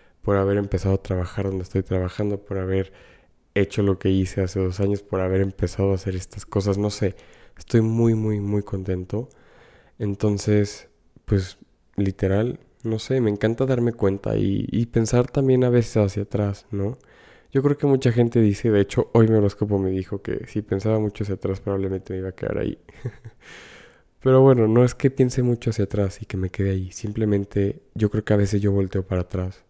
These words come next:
para darme cuenta de cuánto he avanzado, ¿no? Y para volver a inspirarme, porque a veces siento que me pierdo mucho. Entonces, el hecho de voltear para atrás y ver todo esto, la verdad es que me explota. O sea, me encanta, me hace sentir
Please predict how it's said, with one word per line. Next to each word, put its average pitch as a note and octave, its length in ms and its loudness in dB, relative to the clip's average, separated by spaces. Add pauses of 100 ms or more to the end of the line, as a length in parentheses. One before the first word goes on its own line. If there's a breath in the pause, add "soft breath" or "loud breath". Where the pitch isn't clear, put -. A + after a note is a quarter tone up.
(200)
para F#2+ 200 -2
darme F#2+ 320 0
cuenta F#2+ 360 -4
de G2+ 100 -2
cuánto F#2 380 -4
he F2+ 80 -2
avanzado, F2+ 640 -8 (260)
¿no? G2 240 -10 (480 soft breath)
Y G#2+ 100 0
para G#2 260 2
volver G#2+ 360 6
a B2 100 4
inspirarme, A2+ 640 -2
porque - 260 -8
a - 40 -4
veces G#2+ 180 0
siento A2+ 240 0
que - 100 -10
me F#2+ 100 -4
pierdo G2 280 -2
mucho. G2 400 -8 (560 soft breath)
Entonces, G2+ 680 -2 (520 soft breath)
el A#2 140 0
hecho A#2 180 0
de A#2 60 4
voltear G2 640 0
para G2 180 -6
atrás F#2+ 340 -6
y F#2+ 60 -6
ver F#2+ 260 -4
todo G2 360 -4
esto, G#2+ 440 -8 (240)
la G2 100 -6
verdad G2 160 0
es A2 80 -6
que - 120 -4
me F#2 120 -2
explota. - 540 -6 (280)
O - 40 -20
sea, G2+ 140 -6
me G2 140 -2
encanta, F#2+ 580 -4
me A2 140 -4
hace G#2+ 240 -2
sentir G2 540 -2